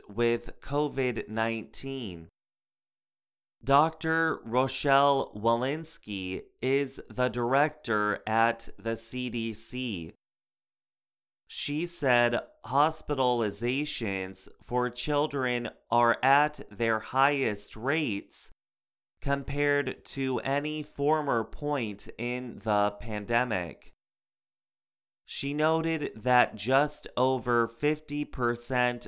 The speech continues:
of children ages twelve to eighteen,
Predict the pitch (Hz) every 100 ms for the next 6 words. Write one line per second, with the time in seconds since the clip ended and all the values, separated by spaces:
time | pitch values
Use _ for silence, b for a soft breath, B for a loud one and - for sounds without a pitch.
0 | - 107 104 - 151 160 156 107 92 90
1 | 98 - _ _ _ _ _ - 127 135
2 | 123 131 123 113 - - - 131 131 123
3 | - - 120 113 120 110 - 156 147 107
4 | 101 110